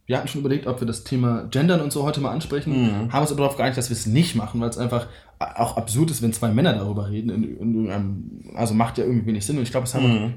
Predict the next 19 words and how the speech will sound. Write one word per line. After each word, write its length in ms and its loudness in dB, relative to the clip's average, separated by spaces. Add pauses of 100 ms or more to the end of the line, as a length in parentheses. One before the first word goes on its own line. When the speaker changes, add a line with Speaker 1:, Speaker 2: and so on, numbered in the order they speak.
(140)
Speaker 1:
genug 520 4
Männer 500 2
<laughs> 200 6
darüber 320 4
geredet, 420 0 (320)
als 160 0
dass 380 2
wir 220 4
kleine, 480 2 (340)
kleine 300 4
sonst 260 0
was 300 -2
da 120 -2
noch 180 2
irgendwie 200 -2
unseren 240 -2
Senf 240 0
zugeben 420 -6
müssten. 540 -6